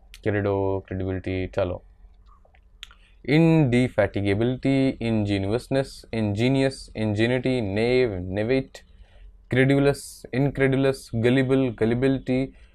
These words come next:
credible, incredible, credulity, incredulity, credibility, incredibility, credo, creed, credence, credentials, disingenuous, अ, disingenuousness। चलो, ओके,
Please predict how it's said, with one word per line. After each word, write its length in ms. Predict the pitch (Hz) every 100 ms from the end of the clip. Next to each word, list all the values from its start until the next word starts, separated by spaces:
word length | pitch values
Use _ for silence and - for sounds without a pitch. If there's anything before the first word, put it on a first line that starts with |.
| _ - 135
credible, 480 | 147 143 143 143 -
incredible, 600 | 151 139 131 127 123 127 - -
credulity, 580 | 139 147 139 127 139 135 -
incredulity, 760 | 151 143 131 127 127 123 131 135 - _ _ -
credibility, 720 | 123 120 117 147 139 139 139 -
incredibility, 840 | 143 131 117 110 123 143 135 139 135 -
credo, 360 | 135 131 131 135 -
creed, 320 | 139 143 147 135 - - -
credence, 380 | 143 143 143 139 - - -
credentials, 720 | 120 123 143 - 135 131 131 - 110
disingenuous, 720 | 110 120 135 135 127 131 131 - - - - - - - - -
अ, 540 | 107 123 117 113 113 110 110
disingenuousness। 920 | 131 127 120 117 107 107 101 - 95 - - - - - - - -
चलो, 320 | - 50 - - - - - - -
ओके, 360 | 104 101 98